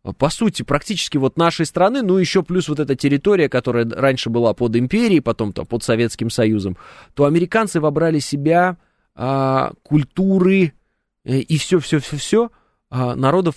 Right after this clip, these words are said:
всего мира. То есть, э, эт-, если мы, м, плавильный котёл регионального масштаба, в этом смысле, да, действительно, у на-, под-,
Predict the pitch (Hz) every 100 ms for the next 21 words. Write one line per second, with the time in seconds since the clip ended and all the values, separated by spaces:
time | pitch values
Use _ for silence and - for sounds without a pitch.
0 | - - 143 160 156 147 104 113 _ _
1 | _ _ _ _ _ _ _ _ _ _
2 | _ _ _ _ _ _ _ 151 147 -
3 | - 156 147 131 - _ _ - 165 -
4 | - - 139 196 175 160 160 170 139 _
5 | _ _ 117 110 - - 147 165 185 147
6 | - 147 - 185 147 - 139 135 135 151
7 | 147 175 220 190 143 127 127 - 135 104
8 | 92 - _ _ _ - 131 160 147 151
9 | 180 139 135 139 120 - 208 180 120 113
10 | 131 139 - 135 131